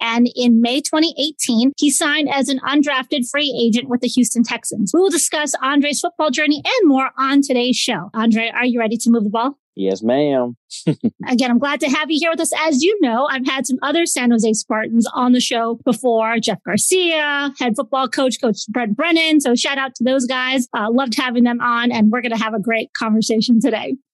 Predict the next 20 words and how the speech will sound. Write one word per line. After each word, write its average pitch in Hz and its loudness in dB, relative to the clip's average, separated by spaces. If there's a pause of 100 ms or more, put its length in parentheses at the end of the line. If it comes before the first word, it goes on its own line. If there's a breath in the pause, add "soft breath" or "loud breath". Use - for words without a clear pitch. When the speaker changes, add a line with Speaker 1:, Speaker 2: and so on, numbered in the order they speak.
(100)
Speaker 1:
So 427 0
you've 349 2
been 466 0
in 381 4
the 339 4
league 254 2
for 262 -2
a 247 -2
few 247 0
years 202 0
now, 170 0
going 262 2
into 262 2
year 226 2 (140)
five. 160 -2
You 262 0
know, 254 0 (140)
one 302 -2
of 453 0
the - -4